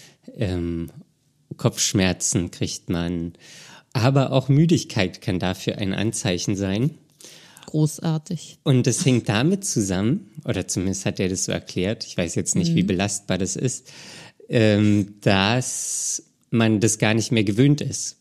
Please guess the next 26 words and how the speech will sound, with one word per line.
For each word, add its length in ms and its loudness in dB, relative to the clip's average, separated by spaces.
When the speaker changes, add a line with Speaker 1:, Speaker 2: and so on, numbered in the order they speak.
Speaker 1:
weil 100 2
man 220 2
gar 160 0
nicht 180 -2
mehr 100 0
so 120 -2
viel 200 -2
draußen 480 0
ist. 140 -6
Speaker 2:
Aber 240 6
das 200 4
verstehe 220 0
Speaker 1:
Man 80 2
müsste 280 4
Speaker 2:
ich 40 -2
Speaker 1:
also 200 2
Speaker 2:
nicht. 80 4
Speaker 1:
mehr 180 2
rausgehen 580 2
und 220 -2
dann 160 0
würde 160 0
man 240 2
weniger 420 2
wetterfühlig 680 -2
sein. 300 -4